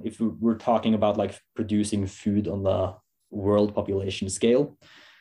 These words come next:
Uh, and I think it's very important to understand that,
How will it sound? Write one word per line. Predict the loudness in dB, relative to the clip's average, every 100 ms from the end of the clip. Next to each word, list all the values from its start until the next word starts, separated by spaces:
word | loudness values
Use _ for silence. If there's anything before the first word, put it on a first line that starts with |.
| _ _ _
Uh, | 2
and | 4 4 4
I |
think | 4 2
it's | 0 0
very | 2 4
important | 4 2 0 2
to |
understand | 2 2 0 0 2 2 2
that, | 0